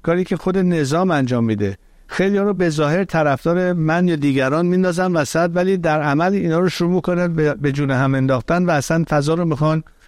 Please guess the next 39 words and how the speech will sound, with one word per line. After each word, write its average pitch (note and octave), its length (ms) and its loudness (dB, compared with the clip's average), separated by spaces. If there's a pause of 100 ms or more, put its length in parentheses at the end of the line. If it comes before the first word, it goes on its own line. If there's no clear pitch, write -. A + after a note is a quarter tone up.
(120)
اه، B2+ 280 2
به B2+ 100 -2
قول D3+ 200 0
معروف، D3 480 0
اه، B2 380 2 (400)
اه، C3 160 2
به C3 160 0
هم D#3+ 220 0
بریزن. G#2+ 400 -2 (880)
این C4+ 160 2
بازی G3+ 240 0
رو A3+ 60 2
هم A3+ 80 2
دیگه G3+ 160 0
ماها F#3 240 2
یاد E3 220 2
گرفتیم، B2 400 -2
خیلی D#3+ 240 0
از A2+ 180 -2
ماها، G2+ 340 -2 (360)
که D#3+ 140 0
فوری F3 460 0
عکس‌العمل E3 520 0
نشون F3 280 -2
دادن، E3+ 180 0
بگه D#3 160 -2
این G3 200 0
به F3 120 0
کی - 160 -4
فحش F3+ 300 -2
داده، E3+ 160 0
این E3+ 220 0
به D3+ 120 -2
کی F#3 160 -2
بد E3+ 260 -2
گفته، E3 260 -2
این E3 160 0
به E3 60 0
این، E3+ 200 0